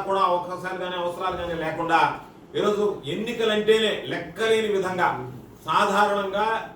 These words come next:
ప్రైవేట్ వ్యక్తులు నిర్వహించేటువంటి సాధారణ ఎన్నికలు కూడా అంత దౌర్భాగ్యంగా, దురదృష్టకరంగా ఎప్పుడు కూడా నేను చూడలే. మొట్టమొదటిసారిగా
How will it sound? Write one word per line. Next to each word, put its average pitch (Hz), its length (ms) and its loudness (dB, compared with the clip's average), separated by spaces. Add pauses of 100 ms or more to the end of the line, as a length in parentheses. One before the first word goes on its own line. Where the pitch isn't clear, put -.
(280)
ప్రైవేట్ 220 480 8
వ్యక్తులు 214 320 0
నిర్వహించేటువంటి 196 680 -4
సాధారణ 214 640 4 (100)
ఎన్నికలు 202 320 -2
కూడా 196 220 0 (100)
అంత 180 140 -6 (100)
దౌర్భాగ్యంగా, 180 680 -2
దురదృష్టకరంగా 165 760 -2 (460)
ఎప్పుడు 175 240 -2
కూడా 175 280 0
నేను 131 140 -4 (100)
చూడలే. 190 280 4 (500)
మొట్టమొదటిసారిగా 196 1000 0